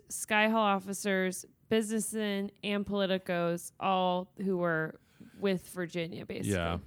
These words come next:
Speaker 1: So then, um, we lose a few more. Um, we lose Min Min and some Howlers
Speaker 2: Oh.
Speaker 1: and the wolf. And then we also lose Britannia Og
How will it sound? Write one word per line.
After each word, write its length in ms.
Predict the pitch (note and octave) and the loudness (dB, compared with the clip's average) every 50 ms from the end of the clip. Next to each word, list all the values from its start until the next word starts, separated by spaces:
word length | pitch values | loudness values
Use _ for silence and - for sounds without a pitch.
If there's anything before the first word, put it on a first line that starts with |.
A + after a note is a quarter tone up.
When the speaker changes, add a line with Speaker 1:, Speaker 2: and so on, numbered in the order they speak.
| - - _ _ | -12 -20 _ _
Speaker 1:
So 200 | - - - A3+ | -14 -12 -8 -4
then, 460 | G#3+ B3 B3+ C4+ C4+ C4 C4 B3+ B3+ - | 0 0 2 2 2 0 0 -2 -4 -4
um, 540 | A3+ A3 G#3+ G#3 G#3 G3+ G3+ G3 G3 G3+ - _ | -4 -4 -4 -4 -6 -6 -8 -8 -10 -10 -12 _
we 200 | - - A3 G#3+ | -4 2 4 4
lose 360 | G#3+ G#3 G#3+ G#3 G#3 G#3 G3 - | 6 6 8 6 6 4 2 -2
a 80 | - | -4
few 360 | G3 - - - B3 C#4 D#4+ | -6 -4 -2 2 4 6 6
more. 640 | D4 D4 B3 G#3+ G3+ G3+ G3+ G3+ G#3 G#3+ A#3 B3 C4 - _ _ _ _ _ _ _ _ _ _ _ _ _ - | 6 6 4 4 4 4 2 2 2 2 2 0 -2 -8 _ _ _ _ _ _ _ _ _ _ _ _ _ -2
Um, 600 | G3+ G3+ G3+ G3 F#3+ F#3 F#3 F#3 F#3+ F#3+ G3+ - - _ _ _ _ _ _ _ _ _ _ _ _ _ _ | 0 0 2 0 0 0 -2 -2 -2 -4 -6 -8 -12 _ _ _ _ _ _ _ _ _ _ _ _ _ _
we 140 | - A3 A3 | 0 2 2
lose 280 | G#3+ A3 A3 A3+ G#3+ A3 | 4 4 4 2 2 2
Min 260 | A#3+ A#3 A3 A3 A3 | 2 2 4 4 4
Min 280 | G#3+ G#3 G#3 G#3 G#3 G#3+ | 4 4 4 4 4 2
and 220 | G#3+ G#3 G#3 G3 | 0 -2 -2 -2
some 120 | - G3+ G3+ | -2 -2 0
Howlers 800 | G#3 G#3 G3 F3+ F3+ F3+ F3+ F3+ F3+ F#3 G#3 A#3 A#3 - - - G#2 | 2 2 2 2 2 2 2 2 2 0 0 -2 -4 -8 -10 -12 -12
Speaker 2:
Oh. 60 | - - | -8 -4
Speaker 1:
and 420 | - G3+ G3 G3 G3 G3 G3 G3 F#3 | -2 -2 0 0 0 0 -2 -2 0
the 180 | G3+ G3+ G3 | 0 2 2
wolf. 680 | G3 G#3 G#3+ G3+ F#3 F3 G3+ A#3+ - - - - - - _ _ _ _ | 2 4 6 6 8 6 6 2 0 -6 -12 -14 -16 -20 _ _ _ _
And 120 | - G#3 G#3 | -2 2 2
then 80 | G#3 | 2
we 120 | G#3 G3+ G3+ | 4 4 4
also 360 | G3+ G#3 A3 G#3+ - A#3 A3 | 6 6 4 4 2 0 0
lose 460 | G#3+ G#3 G3+ G3 G3 G3 G3 - - - _ _ | 0 2 2 4 4 2 2 0 -4 -14 _ _
Britannia 760 | - G#3 F#3 - _ _ - - A3+ A3+ G#3+ G#3+ G#3+ G#3+ G#3+ G#3 | -2 -2 -2 -4 _ _ -6 -2 0 2 4 4 4 4 4 4
Og 380 | G3+ E3+ G3 G3 F#3+ F#3+ F#3+ | 4 2 4 4 2 2 0